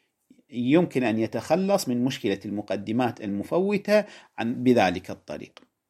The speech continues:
أو بما يرجع إليه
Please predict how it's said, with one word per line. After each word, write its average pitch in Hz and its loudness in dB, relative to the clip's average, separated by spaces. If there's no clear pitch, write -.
أو 311 12
بما 202 6
يرجع 147 6
إليه 107 0